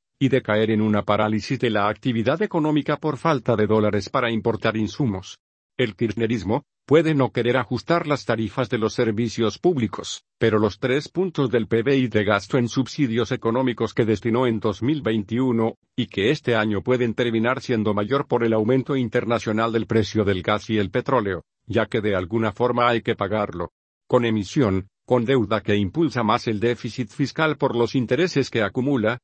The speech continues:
con más impuestos que nadie puede pagar.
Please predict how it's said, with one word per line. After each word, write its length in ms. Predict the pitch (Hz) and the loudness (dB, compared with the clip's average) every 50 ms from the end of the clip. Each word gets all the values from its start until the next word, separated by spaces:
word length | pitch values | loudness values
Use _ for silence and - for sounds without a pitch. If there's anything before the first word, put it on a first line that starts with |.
| _ _ _ | _ _ _
con 200 | - 113 110 107 | -4 0 2 2
más 240 | 107 135 165 156 - | 4 2 2 0 0
impuestos 520 | 123 107 - - 104 104 - - 123 - | -2 -2 0 0 -2 -2 0 -2 -6 -4
que 120 | - 131 120 | -4 -4 -2
nadie 320 | 135 165 185 202 196 170 | -2 -2 -2 -2 -2 -2
puede 280 | - - 143 131 127 107 | 0 0 0 0 2 0
pagar. 540 | - 95 87 92 90 87 90 104 - 214 | 0 0 0 0 0 0 0 -2 -4 -8